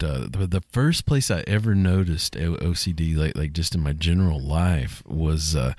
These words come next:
there's that saying, uh, "If you step on a crack, you break your mother's back."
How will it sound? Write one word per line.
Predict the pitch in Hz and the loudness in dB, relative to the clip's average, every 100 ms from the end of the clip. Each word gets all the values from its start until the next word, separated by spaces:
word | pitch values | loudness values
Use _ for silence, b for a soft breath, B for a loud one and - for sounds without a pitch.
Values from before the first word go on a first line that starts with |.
| B B B | B B B
there's | 92 92 | 0 2
that | 92 82 - | 0 -2 0
saying, | - 98 107 107 101 95 69 - | 2 4 4 4 4 2 0 0
uh, | 82 71 | 0 2
"If | 71 - | 2 2
you | 87 | 2
step | - 92 95 | 2 2 2
on | 85 | 2
a | |
crack, | - 90 82 90 - | 2 2 4 2 2
you | 87 | 0
break | 71 85 87 - | 2 2 2 2
your | 82 | 2
mother's | 82 82 90 87 | 4 4 4 2
back." | 80 82 92 101 - | 2 4 4 2 -2